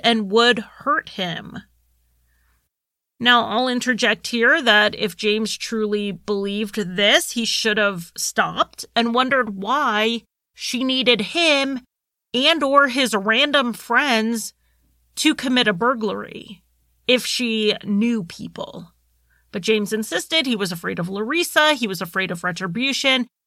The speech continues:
and he was still afraid even as he was testifying.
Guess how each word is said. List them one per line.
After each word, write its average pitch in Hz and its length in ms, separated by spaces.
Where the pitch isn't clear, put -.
and 233 160
he 262 60
was 254 160
still 370 260
afraid 175 460
even 254 320
as 254 160
he 254 100
was 220 180
testifying. - 920